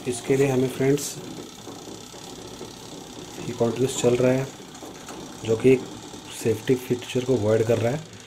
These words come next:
तो आइए friends, मैं आपको बताता हूँ कि इसे कैसे ठीक कर सकते हैं हम। तो friends, इसके लिए सबसे पहले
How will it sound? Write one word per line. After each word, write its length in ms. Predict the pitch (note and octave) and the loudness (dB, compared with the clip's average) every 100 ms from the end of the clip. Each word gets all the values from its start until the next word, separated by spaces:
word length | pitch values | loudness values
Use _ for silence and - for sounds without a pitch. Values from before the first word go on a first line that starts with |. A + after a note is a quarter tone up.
| - - - - | 0 2 -6 2
तो 60 | |
आइए 180 | B2 B2+ | 4 4
friends, 380 | C3+ D3 D3 - | 4 2 2 -4
मैं 80 | A2 | -4
आपको 140 | B2+ | -2
बताता 340 | A#2+ A2 - A#2+ | 2 0 0 -2
हूँ 100 | A#2+ | -2
कि 60 | |
इसे 260 | B2 - A2+ | 4 4 4
कैसे 240 | G#2 - | 0 -2
ठीक 200 | - G#2 | -4 -2
कर 140 | - G#2 | 0 0
सकते 280 | - - | -4 -2
हैं 80 | A#2 | 0
हम। 100 | E3+ - - - - - - - - - - - - - - - - - - - - - - - - - - - - - - - | 0 0 -2 -2 -6 -12 -14 -14 -14 -14 -14 -14 -18 -20 -18 -16 -16 -16 -14 0 0 0 -8 -14 -14 -14 -16 -16 -18 -18 -18 -10
तो 80 | B2+ | -4
friends, 260 | D3+ C#3+ | -4 -4
इसके 300 | D3+ C3+ - | -6 -4 0
लिए 180 | C3+ C#3+ | 6 6
सबसे 260 | C#3 - C3+ | 6 0 0
पहले 340 | C3+ C3 | 2 4